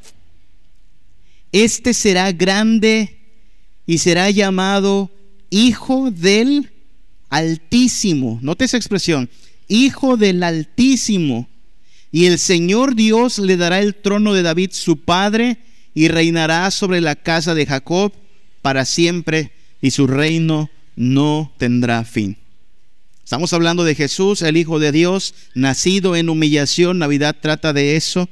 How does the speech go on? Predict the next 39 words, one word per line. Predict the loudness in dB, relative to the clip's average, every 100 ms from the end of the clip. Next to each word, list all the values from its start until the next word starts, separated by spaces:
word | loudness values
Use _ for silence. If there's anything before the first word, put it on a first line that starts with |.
| -10 -20 -20 -20 -20 -20 -20 -20 -20 -16
Pero | -4 0
note | 2 2
las | 0 0
palabras | 0 0 0 0
del | 2 0
ángel | 0 0 0
a | 2
María, | 2 2 2 2 -2 -8 -18 -20 -20 -2
"Hijo | 2 2 2 -2 -2 -6 -16 -20 -20 -12
del | -2 0 2
Altísimo". | 0 0 0 0 0 0 -2 -6 -14 -18 -20 -20 -18 -18 -18 -12 -2
Los | -2
que | 0
somos | 0 0 -2
padres, | 0 2 2 0 -4 -10 -12 -20 -14
si | -4 -4
usted | -2
es | 0
madre, | 0 -2 -6 -10 -20 -20 -20 -20 -20 -18 -6
sabe | 0 2 2 2
de | 2 2
lo | 4
difícil | 2 4 2 4 0 0
que | -2 0
es |
decirle | 0 0 2 2 2
adiós | 2 2 2 0
a | 0
un | 2
hijo. | 0 0
¿Alguna | -2 -2 0
vez | 0
ha | 0
tenido | 2 2 2
que | 0
despedir | -2 -2 0 2 2
a |
su | 2 0
hijo | 0 0